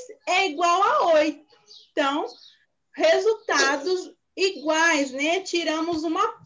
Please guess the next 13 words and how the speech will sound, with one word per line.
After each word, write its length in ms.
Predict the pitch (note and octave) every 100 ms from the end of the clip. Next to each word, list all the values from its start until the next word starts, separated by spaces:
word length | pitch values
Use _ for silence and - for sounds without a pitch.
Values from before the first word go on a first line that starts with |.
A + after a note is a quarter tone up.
| -
prova 680 | E4+ E4 D#4 D4 C#4+ C#4+ F4 C5 D4+
de 180 | C4+ D4+
que 340 | - - D4
a 140 | C4+ C4
divisão 1000 | A3+ C#4 B3 B3+ A3+ B3 B3 D4+ A4+ C#5 - - _ -
está 500 | C4+ - _ D#4 D#4
correta 920 | - F4 F#4+ D4+ C#4 B3 B3 B3 - A4 - - _ _ _ _ _ -
fazendo 720 | F4 F#4 D#4 C#4 B3+ C4 F#4 -
a 220 | D4+ G#4
multiplicação. 1700 | F#4+ E4 E4 - G4+ - F#4+ F#4 A4 B4+ - - D#5+ F#4 A#3+ G3 D#3 - _ - - - - B3
Alguma 580 | C#4 C4+ G4 A#4+ A4
dúvida, 840 | D#4+ C4 D4 F4 A#4+ B4 A#4 A#4 A4+
gente? 840 | A4+ A4 A#4 C5 - C5 C#5 -